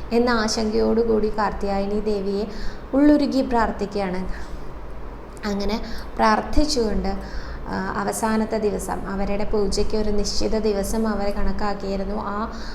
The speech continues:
അവസാനത്തെ ദിവസത്തെ പൂജയൊക്കെ വളരെ നേരത്തെ തന്നെ കഴിഞ്ഞു അത്രേ അവരുടെ. അപ്പോൾ സാധാരണ സ്വഗൃഹത്തിലേക്ക് മടങ്ങി പോകേണ്ട സമയമാകുന്നതിന് മുമ്പ് തന്നെ അവരുടെ എല്ലാ പൂജകളും കഴിഞ്ഞപ്പോഴേ ഈ കുട്ടികൾ വിചാരിച്ചു അത്രേ, ഗോപികമാർ വിചാരിച്ചു അത്രേ,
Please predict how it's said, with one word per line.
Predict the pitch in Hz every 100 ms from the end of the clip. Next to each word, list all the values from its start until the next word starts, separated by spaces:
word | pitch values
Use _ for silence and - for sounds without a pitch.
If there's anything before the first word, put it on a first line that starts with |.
| -
അവസാനത്തെ | 214 214 220 247 247 247
ദിവസത്തെ | 240 226 208 202 196
പൂജയൊക്കെ | 202 208 202 196 233 214 196
വളരെ | 202 190 190 202
നേരത്തെ | 208 202 196 208 202 254 233
തന്നെ | 202
കഴിഞ്ഞു | 190 185 180
അത്രേ | 180 185 180
അവരുടെ. | 175 175 165 156 - - - -
അപ്പോൾ | -
സാധാരണ | 214 214 196 214 220 226 233
സ്വഗൃഹത്തിലേക്ക് | 247 262 233 240 240 233 240 233
മടങ്ങി | 247 240 226 226 240
പോകേണ്ട | 254 247 233 226 233 233 233
സമയമാകുന്നതിന് | 240 247 226 220 226 233 220 220 226 226 233 247
മുമ്പ് | 240 220 214 233 285
തന്നെ | 247 220 220
അവരുടെ | 208 208 214
എല്ലാ | 208 202 214
പൂജകളും | 220 233 202 208 214 226 226
കഴിഞ്ഞപ്പോഴേ | 220 196 202 202 202 190 190 - - - - -
ഈ | 202
കുട്ടികൾ | 220 180 196 208
വിചാരിച്ചു | 226 208 190 185 185
അത്രേ, | 196 208 196
ഗോപികമാർ | 190 196 196 196 208 214 226
വിചാരിച്ചു | 226 202 190 185 196
അത്രേ, | 190 196